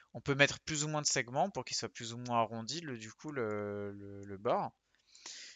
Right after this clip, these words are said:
Et là, en fait, ce qui va se passer, c'est que... Donc là, je vais en faire un simple. Vous voyez que quand on a fait ça, maintenant, on se retrouve avec ici un, un polygone à cinq côtés, parce qu'on fait un, deux, trois, quatre, cinq. Et de l'autre côté, pareil. Un, deux, trois, quatre, cinq. Et en bas, pareil. Donc,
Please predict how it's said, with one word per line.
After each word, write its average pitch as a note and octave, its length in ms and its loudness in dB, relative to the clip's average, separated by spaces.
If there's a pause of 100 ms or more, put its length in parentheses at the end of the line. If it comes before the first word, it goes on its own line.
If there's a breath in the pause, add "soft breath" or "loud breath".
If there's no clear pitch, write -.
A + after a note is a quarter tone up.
(320 loud breath)
Et A#2+ 100 6
là, F#3 300 12
en - 60 -4
fait, F3+ 160 -2
ce - 80 2
qui B2+ 80 -2
va A#2+ 100 4
se - 60 0
passer, B2+ 260 2
c'est C3 180 2
que... C#3 340 -2
Donc G#2 180 -8
là, C3 120 4
je G#2+ 80 -2
vais G#2+ 60 0
en G2+ 60 -2
faire G2+ 200 -2
un G2+ 80 -2
simple. F#3 320 2
Vous - 600 -14
voyez D#3 160 8
que - 260 -2
quand F#3 200 4
on F3+ 80 2
a D#3+ 80 6
fait C3 140 0
ça, G#3 400 8
maintenant, A#2+ 300 0
on - 20 2
se - 80 2
retrouve E3 300 -2
avec C3+ 260 4
ici E3 300 0
un, A2 440 0 (200)
un G#2+ 60 -12
polygone B2+ 440 -2
à B2 80 4
cinq D#3 180 4
côtés, D3+ 240 0
parce A#2+ 140 2
qu'on A2+ 60 -14
fait - 200 -10
un, D3 220 4
deux, B2 300 -4
trois, D3+ 340 4
quatre, D3 260 2
cinq. - 480 0
Et A#2+ 60 -14
de A2+ 80 -6
l'autre A#2 140 -2
côté, B2+ 180 -2
pareil. A2+ 300 4 (180)
Un, B2+ 240 0
deux, G#2+ 240 -6
trois, A#2 260 0
quatre, A2 200 -6
cinq. F3+ 340 -2
Et A#2 40 0
en A2 100 -2
bas, B2+ 140 4
pareil. G#2 260 0 (720 loud breath)
Donc, - 260 -8